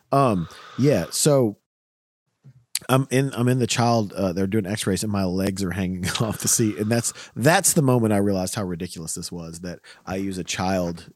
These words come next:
Speaker 2: dentist, right? I was like, "Oh, this is a little, this is a little much." Um, so she goes in and puts some,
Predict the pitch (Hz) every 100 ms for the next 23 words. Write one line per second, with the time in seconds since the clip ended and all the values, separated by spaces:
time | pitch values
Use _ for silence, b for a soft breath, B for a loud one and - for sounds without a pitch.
0 | - 90 80 65 - 78 80 76 _ b
1 | b 101 98 98 95 90 113 110 90 87
2 | 87 82 78 - 113 110 98 85 80 78
3 | 62 - - B B B B 135 117 92
4 | 82 - - 143 127 110 b b b -
5 | 208 247 185 139 135 127 120 - 151 -
6 | 135 113 98